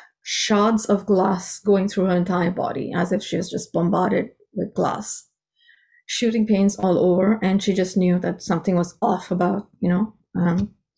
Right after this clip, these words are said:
apparently the medicine that she was supposed to be given. But she had to stay there for a couple of days, and they, you know, did something to her. Every night she could feel it. She could just feel all the density of the hospital. You know, she also spoke about how when they, you know, section you off,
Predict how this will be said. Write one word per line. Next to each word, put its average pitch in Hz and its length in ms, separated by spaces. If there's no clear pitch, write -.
apparently 180 360
the 170 80
medicine 180 380
that - 140
she - 80
was 190 80
supposed - 260
to 214 60
be 185 100
given. 185 380
But 190 160
she 233 120
had 254 140
to 247 40
stay 214 300
there 190 200
for 170 160
a 165 40
couple 185 260
of 180 140
days, 220 240
and 185 120
they, 185 320
you 180 80
know, 175 120
did 180 200
something 190 300
to 190 80
her. 180 160
Every 190 220
night 175 220
she 202 100
could - 160
feel 180 180
it. - 220
She - 120
could - 120
just 185 180
feel 208 200
all 180 60
the 180 120
density 175 360
of 214 120
the - 100
hospital. 208 720
You 180 80
know, 180 100
she 185 160
also 185 240
spoke 185 320
about 175 300
how 196 540
when 185 220
they, 185 300
you 190 140
know, 175 160
section 185 400
you 214 180
off, 185 440